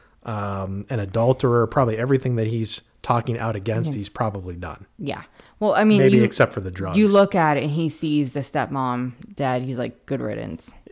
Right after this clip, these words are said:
Speaker 1: Exactly.
Speaker 2: Like, she did me a favor.
Speaker 1: Yes. Yep.
Speaker 2: You know, he wouldn't have to go through the divorce and pay all kinds of money. So she actually saved money and stuff. And
Speaker 1: Oh, he's a user. He's a
Speaker 2: Yeah.
Speaker 1: psychotic user, basically.
Speaker 2: Yeah.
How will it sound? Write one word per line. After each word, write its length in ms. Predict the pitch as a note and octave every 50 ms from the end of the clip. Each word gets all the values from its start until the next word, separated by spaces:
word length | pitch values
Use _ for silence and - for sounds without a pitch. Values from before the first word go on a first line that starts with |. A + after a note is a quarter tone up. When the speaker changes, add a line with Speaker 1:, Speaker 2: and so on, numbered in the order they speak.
| - - -
Speaker 1:
Exactly. 500 | F#3+ B2 C3+ - - G#3 - - - F#3 -
Speaker 2:
Like, 440 | E3+ E3+ D#3+ D3 D#3 - - - D#3+
she 180 | - - G3 F3+
did 160 | E3 E3+ D#3
me 140 | D3+ C#3 C3+
a 40 |
favor. 560 | B2+ - C#3 C#3 C3+ A#2 B2 A#2 A2 A#2 C3+ C3+ _ -
Speaker 1:
Yes. 520 | - A2 G#2 G2+ F#2+ - - - - - _ _ _ _ _ _ _ -
Yep. 260 | - G2+ G2+ - - -
Speaker 2:
You 120 | - D3+ D3+
know, 200 | C3+ B2+ B2 C3
he 140 | B2+ - D#3+
wouldn't 200 | D3 D#3 C#3 D3
have 140 | C3+ C3
to 80 | - C#3
go 120 | B2+ C#3+ C#3
through 160 | - C#3+ C#3
the 60 | C3 B2+
divorce 500 | C#3 C3 C3 D3 C#3 C3+ B2+ C3 - -
and 80 | B2+ B2
pay 120 | C3+ C3
all 140 | B2+ A#2+ A#2+
kinds 260 | - - B2 B2 B2
of 60 | C3+ C#3
money. 500 | D3 D#3 E3 E3 D#3 C#3+ C#3 C3+ C3+ C3
So 160 | - - C3+
she 160 | - - C3+
actually 240 | A#2 - - C#3 C#3
saved 320 | - - C3+ C3 B2 -
money 480 | C#3 C#3 C#3 C#3 C#3 C#3 C3+ C3+ C3 C3
and 160 | B2+ B2 A#2+
stuff. 320 | - B2+ B2+ A#2 B2 C3 -
And 380 | B2 B2 A#2 A2+ B2 B2 B2 - - - - - - - A#2+ A#2 B3 - - - - -
Speaker 1:
Oh, 140 | C#3 C#3 B2+
he's 260 | G#2 - C#3+ C3 G#2+
a 60 | A#2+
user. 380 | A2+ A2+ A#2 B2+ B2+ A2+ G#2+ G2+
He's 180 | G#2 G2 - -
a 40 |
Speaker 2:
Yeah. 100 | F#3+ F3 -
Speaker 1:
psychotic 480 | A#2 G2+ F2+ - A#2 A2 A2 G#2+ -
user, 420 | A2+ G2+ G#2 A2+ G#2+ G2+ - F#2 F#2
basically. 640 | F2+ F#2 F2+ F2+ - - F#2+ - - F#2 F#2 - _ -
Speaker 2:
Yeah. 400 | - D3 D3 B2 - G1+ - C3